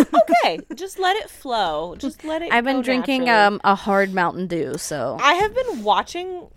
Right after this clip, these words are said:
Speaker 1: you drink that and wondering
Speaker 2: Mm-hmm.
Speaker 1: what it was, but I didn't
Speaker 2: Yeah,
Speaker 1: wanna interrupt
Speaker 2: the can
Speaker 1: and
Speaker 2: is really
Speaker 1: ask.
Speaker 2: badass.
Speaker 1: A hard Mountain Dew.
Speaker 2: <laughs> Didn't I tell you I got these?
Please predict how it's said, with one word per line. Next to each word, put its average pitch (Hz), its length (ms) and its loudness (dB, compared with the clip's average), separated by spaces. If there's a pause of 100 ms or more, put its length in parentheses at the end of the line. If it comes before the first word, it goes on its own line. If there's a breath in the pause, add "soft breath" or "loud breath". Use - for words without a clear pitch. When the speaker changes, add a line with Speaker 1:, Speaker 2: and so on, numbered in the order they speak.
(140)
Speaker 1:
you 240 240 -8
drink 180 300 -8
that 285 260 -2
and 185 180 -8
wondering 170 460 -6
Speaker 2:
Mm-hmm. 214 80 -8
Speaker 1:
what - 140 -4
it 107 140 -8
was, 110 380 -6
but 190 120 -6
I 175 60 -4
didn't 180 200 -6
Speaker 2:
Yeah, 165 180 2
Speaker 1:
wanna 135 120 0
interrupt 208 300 -2
Speaker 2:
the - 20 -12
can 214 200 -2
Speaker 1:
and 196 140 -2
Speaker 2:
is 165 60 -6
really 180 280 2
Speaker 1:
ask. - 300 -10
Speaker 2:
badass. 165 840 4
Speaker 1:
A 196 40 -4
hard 220 840 -8
Mountain 220 500 -10
Dew. 113 580 -6 (120)
Speaker 2:
<laughs> - 140 -20
Didn't 311 200 -2
I 392 60 2
tell 370 180 2
you 370 100 4
I 311 80 4
got 254 240 4
these? 427 360 0